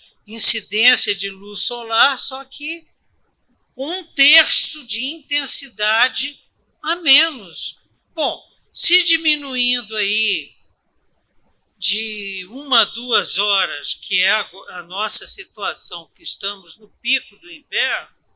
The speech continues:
eu já tô aqui hoje às três e meia da tarde de, de blusa,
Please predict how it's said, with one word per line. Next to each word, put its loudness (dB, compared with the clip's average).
eu -18
já -6
tô -10
aqui -10
hoje -8
às -4
três 2
e -10
meia -2
da -8
tarde -12
de, -18
de -20
blusa, -2